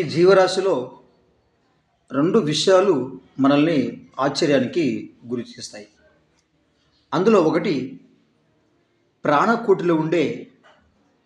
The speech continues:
అద్భుతమైన వైవిధ్యం, రెండవది ఆ జీవుల మధ్య ఉండే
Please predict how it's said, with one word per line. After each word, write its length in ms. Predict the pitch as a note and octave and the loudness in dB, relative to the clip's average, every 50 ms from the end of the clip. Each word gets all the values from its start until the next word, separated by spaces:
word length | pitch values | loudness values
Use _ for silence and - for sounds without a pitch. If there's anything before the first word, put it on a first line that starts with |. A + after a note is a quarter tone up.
| _ _ _ _ _ _ _ _ _ _ - | _ _ _ _ _ _ _ _ _ _ -8
అద్భుతమైన 680 | C3+ C3 B2+ C3 F3+ G#3+ - G3 F3+ E3+ D3+ D3 E3 D#3+ C3 A#2 A2+ - - - _ _ - - B2+ | -8 -8 -6 -4 -4 -2 0 0 0 0 0 0 0 0 -2 -2 -6 -10 -16 -20 _ _ -16 -8 -4
వైవిధ్యం, 500 | B2 B2+ A2+ A2+ B2 A#2 - A2+ A2+ - - _ _ _ _ _ _ _ _ _ _ _ _ _ _ _ _ _ _ _ _ _ _ _ _ _ _ _ _ - | -4 -4 -4 -6 -8 -10 -8 -10 -12 -12 -14 _ _ _ _ _ _ _ _ _ _ _ _ _ _ _ _ _ _ _ _ _ _ _ _ _ _ _ _ -10
రెండవది 540 | - C#3+ C#3 D3 D3+ D#3 D#3 D#3 E3+ F#3 D3 A#2 G#2 - - - _ _ _ _ _ _ _ _ _ _ _ _ _ _ _ _ _ _ _ _ _ _ _ _ _ _ _ _ _ _ _ _ _ _ _ _ _ _ _ _ - | -8 -6 -2 0 0 0 0 2 2 2 0 0 -4 -8 -14 -18 _ _ _ _ _ _ _ _ _ _ _ _ _ _ _ _ _ _ _ _ _ _ _ _ _ _ _ _ _ _ _ _ _ _ _ _ _ _ _ _ -4
ఆ 120 | C#3 D#3 F3+ E3+ - - | -2 0 0 -2 -4 -6
జీవుల 240 | B2+ F3+ G#3 A3+ G#3 G3+ | -8 -4 -4 -4 -2 -2
మధ్య 200 | F#3 D3+ C3+ D#3+ E3+ | -4 -4 -4 -4 -2
ఉండే 300 | D#3 D#3+ D#3+ F3+ E3 | -2 -2 -2 -2 -2